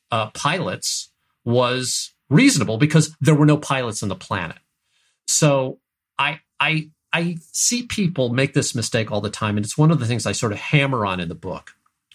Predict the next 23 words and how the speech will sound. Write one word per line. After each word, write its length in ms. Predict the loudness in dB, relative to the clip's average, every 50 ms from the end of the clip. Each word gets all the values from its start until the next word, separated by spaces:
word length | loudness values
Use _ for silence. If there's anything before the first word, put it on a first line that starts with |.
| _ _ _
which 220 | 0 0 0 0
is, 140 | 0 -2 -2
look, 240 | -4 -6 -8 -8 -12 _ _ _ _ _ _ _ _ _ _ _ _ _ _ _ _ _ _ _ _ _ _ _ _ _ _ _ _ _ _ -2
if 220 | 0 0 0 0
you 220 | 0 0 0 0 2 4
end 240 | 6 8 8 6
up 320 | 6 2 -2 -8 -12 -14 _ _ _ _ _ _ _ _ _ _ _ _ -4
at 160 | -4 -2 -2
some 240 | 0 0 0 0 0
point 260 | -2 -2 -2 0 0
in 100 | 0 0
your 120 | 0 -2
life 420 | -2 -4 -6 -8 -10 -14 -20 -20 _ _ _ _ _ _ _ -2
on 160 | -2 -2 0 -2
the 180 | -4 -2 0
edge 220 | 2 2 4 4 2
of 140 | 2 2
what 220 | 0 -4 -4 -2 -2
humanity 520 | -2 0 0 0 0 0 -2 -2 -4 -4
knows 280 | -2 -2 -2 -2 -2 -4
how 100 | -4 -4
to 100 | -4 -6
do, 240 | -8 -10 -12 -12 -14